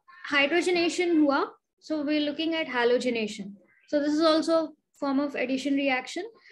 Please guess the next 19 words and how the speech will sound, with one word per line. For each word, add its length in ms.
So 120
first 480
addition 440
product 460
kya 160
hoga? 260
Haan, 200
Ritu 380
got 220
it. 120
You 120
learned 320
this 200
during 400
reactions 540
of 140
alkenes. 640
So 140
bromine, 600